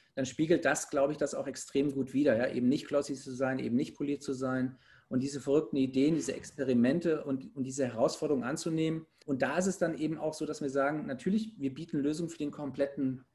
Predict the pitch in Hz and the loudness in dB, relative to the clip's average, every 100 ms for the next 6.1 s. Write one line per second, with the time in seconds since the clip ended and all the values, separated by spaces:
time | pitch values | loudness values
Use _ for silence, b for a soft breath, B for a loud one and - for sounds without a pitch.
0 | - 139 135 131 127 - 127 175 - 185 | -4 -2 0 0 0 2 2 2 -2 0
1 | 185 156 175 165 135 139 - 156 165 139 | 0 0 -4 -4 -4 -4 -2 -4 0 0
2 | 165 156 160 - 160 - 143 190 233 - | 0 -4 -6 -6 -8 -4 0 4 2 0
3 | b b b b b b - 143 151 156 | b b b b b b 0 4 6 6
4 | 156 - 165 202 190 165 170 151 - - | 6 2 0 0 0 -2 -2 -4 -4 -4
5 | 151 143 139 - - 135 135 160 - 170 | 0 2 0 -8 -4 2 2 2 -2 -2